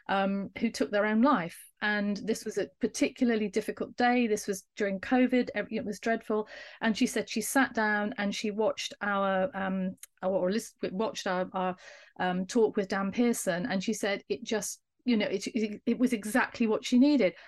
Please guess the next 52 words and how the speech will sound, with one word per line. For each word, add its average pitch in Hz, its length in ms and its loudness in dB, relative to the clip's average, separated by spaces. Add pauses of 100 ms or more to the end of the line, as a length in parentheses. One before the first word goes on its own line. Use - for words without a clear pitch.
(200)
And 233 160 6
that 311 140 2
was 220 120 -2
such - 420 -4
a 254 60 0
wake-up 240 440 0
call 185 220 -2
for 214 120 -2
me. 202 160 0
I 190 100 0
thought, 190 240 -4
"My 226 140 2
goodness, 240 340 4
what 254 120 4
we're 254 100 4
doing 262 340 8
is 190 160 -4
really 196 500 0
serious 262 600 0
here." - 220 2
<laughs> 185 40 2
You 254 120 10
know, 262 140 6
this 269 220 4
is 240 160 2 (320)
providing 269 520 4
people 233 320 2
with 202 200 -4
this. 190 300 0 (300)
And 226 160 4
she 262 180 6
lived 254 200 6
in 214 100 4
a 214 40 2
very 233 260 6
remote 226 380 4
part 208 220 -2
of - 80 -20
the 202 100 -2
British 196 300 -2
Isles. 185 420 0
And 190 160 -2
she 214 120 -4
said, 190 280 -2 (160)
you 220 140 -2
know, 175 200 0
"I 208 160 0
needed 220 420 2
this - 180 -4
so 202 220 0
badly." 190 600 -2
And, 180 240 -2